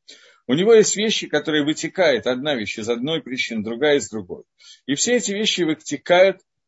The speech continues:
после какой-то другой причины, и эти причины складываются.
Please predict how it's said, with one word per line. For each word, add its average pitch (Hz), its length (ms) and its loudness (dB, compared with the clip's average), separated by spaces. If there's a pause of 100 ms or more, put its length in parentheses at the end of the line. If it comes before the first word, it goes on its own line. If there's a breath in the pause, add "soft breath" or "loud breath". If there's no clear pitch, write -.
(120)
после 156 300 -2
какой-то 147 420 -2
другой 123 420 2
причины, 143 540 -6
и 165 260 -6
эти 107 220 -2
причины 120 420 -8
складываются. 85 800 -6